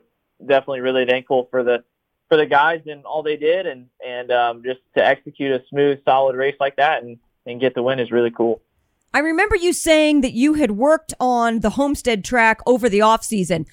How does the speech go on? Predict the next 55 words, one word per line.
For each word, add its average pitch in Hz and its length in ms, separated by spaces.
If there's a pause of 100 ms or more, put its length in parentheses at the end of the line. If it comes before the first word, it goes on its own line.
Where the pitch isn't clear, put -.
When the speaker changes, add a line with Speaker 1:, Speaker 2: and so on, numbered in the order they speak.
(160)
Speaker 2:
What 349 240
other 370 160
tracks 285 420
did 240 160
you 254 120
work 262 320
on? 196 240
Of 190 80
course, 233 240
we're 233 80
talking 226 260
about 208 220
some 208 100
iRacing 214 640
or 190 80
with 208 180
your 214 140
rig. 208 420 (260)
What 285 220
other 339 140
tracks 294 320
did 233 120
you 247 80
work 247 300
on 214 180
over 202 120
the 208 100
off 226 180
season 214 300
that 190 120
you 233 100
felt 247 260
like 220 180
you 240 100
could 233 100
improve 220 400
on 190 280 (240)
from 240 120
the 226 80
twenty 226 240
twenty 269 260
season 240 380
to 190 80
twenty 220 260
twenty-one? 185 560 (1300)
Speaker 1:
Yeah, 180 140
I 185 60
mean, 175 160
I 170 140
think 156 180
there's 165 180
a 139 80
lot, 131 420
you 131 120
know, 127 260